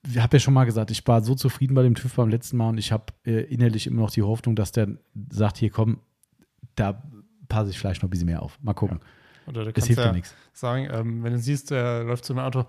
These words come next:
Speaker 2: warten Sie mal, warten Sie mal, zeigen Sie mal Ihre Hände.
Speaker 1: Ja, genau, richtig.
Speaker 2: Dann zeigt
Speaker 1: Ja.
Speaker 2: er dir, die, du siehst diesen Dreck und du denkst so, oh, scheiße.
Speaker 1: Ja.
Speaker 2: Das
Speaker 1: Können Sie
Speaker 2: jetzt
Speaker 1: bitte Handschuhe
Speaker 2: noch
Speaker 1: anziehen? Ich glaub, dann wird alles genau geguckt.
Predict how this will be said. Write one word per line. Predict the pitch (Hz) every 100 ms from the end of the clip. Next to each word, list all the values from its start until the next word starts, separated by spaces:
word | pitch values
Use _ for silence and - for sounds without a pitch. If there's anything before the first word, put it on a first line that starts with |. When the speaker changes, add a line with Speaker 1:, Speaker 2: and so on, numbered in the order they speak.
| _
Speaker 2:
warten | 175 202
Sie | 165
mal, | 139
warten | 185 196
Sie |
mal, | 143 120 123
zeigen | - 147 180
Sie | 165
mal | 156
Ihre | 160 143
Hände. | 131 185 151 120 160
Speaker 1:
Ja, | 160
genau, | 170 175 170 175
richtig. | 247 165 135 139
Speaker 2:
Dann | 135
zeigt | 139 160 160
Speaker 1:
Ja. |
Speaker 2:
er | 175 170
dir, |
die, | 160 156
du | 151 151
siehst | 160 147
diesen | 147
Dreck | 131 160 170
und | 147
du | 127
denkst | 123 120
so, | 139
oh, | - - -
scheiße. | - - _ _ _ -
Speaker 1:
Ja. | 127 - - _ _
Speaker 2:
Das | 139 123
Speaker 1:
Können | 127 127
Sie |
Speaker 2:
jetzt |
Speaker 1:
bitte | 131 120
Handschuhe | 135 143 147
Speaker 2:
noch |
Speaker 1:
anziehen? | 143 - 156 151
Ich | 127
glaub, | - 117 -
dann | 127 135
wird | - -
alles | 117 113
genau | 123 120 120
geguckt. | 135 117 202 131 190